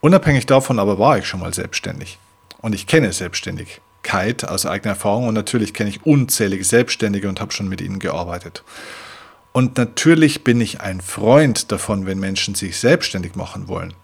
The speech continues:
Aber nicht, weil Selbstständigkeit der Königsweg ist. Nicht, weil man es tun sollte, um frei zu werden. Nicht, weil Selbstständigkeit der Weg in die Freiheit ist.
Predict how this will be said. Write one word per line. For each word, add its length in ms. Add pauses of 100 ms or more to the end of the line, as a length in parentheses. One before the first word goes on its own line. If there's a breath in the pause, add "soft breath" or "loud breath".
Aber 180
nicht, 220
weil 100
Selbstständigkeit 960
der 220
Königsweg 720
ist. 280 (420 loud breath)
Nicht, 220
weil 280 (100)
man 220
es 420
tun 360
sollte, 420
um 120
frei 300
zu 200
werden. 320 (1600 loud breath)
Nicht, 200
weil 140
Selbstständigkeit 680
der 100
Weg 140
in 100
die 60
Freiheit 480
ist. 280